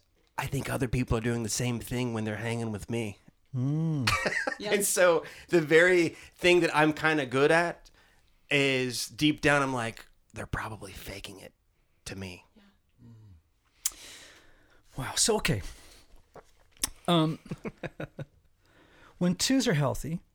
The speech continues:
Speaker 2: they're altruistic givers. They give without any,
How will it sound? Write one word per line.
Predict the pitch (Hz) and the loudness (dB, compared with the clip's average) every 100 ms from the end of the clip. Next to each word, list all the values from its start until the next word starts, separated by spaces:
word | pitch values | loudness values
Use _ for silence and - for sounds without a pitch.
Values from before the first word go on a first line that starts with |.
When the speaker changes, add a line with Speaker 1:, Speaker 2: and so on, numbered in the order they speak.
| _ _ _ _ _ _ _ - - _ _ - _ - - | _ _ _ _ _ _ _ -20 -20 _ _ -20 _ -12 -2
Speaker 2:
they're | 175 170 165 | 2 2 2
altruistic | 175 180 - 185 160 - 143 | 2 2 0 0 0 -2 -4
givers. | 131 123 120 - | -4 -6 -4 -2
They | 131 | -2
give | 117 - 247 269 277 240 - - - _ _ - | -2 0 2 4 2 0 -8 -14 -16 _ _ -8
without | 147 170 185 170 165 | 0 2 4 2 2
any, | - 208 226 220 208 | 0 0 2 0 -2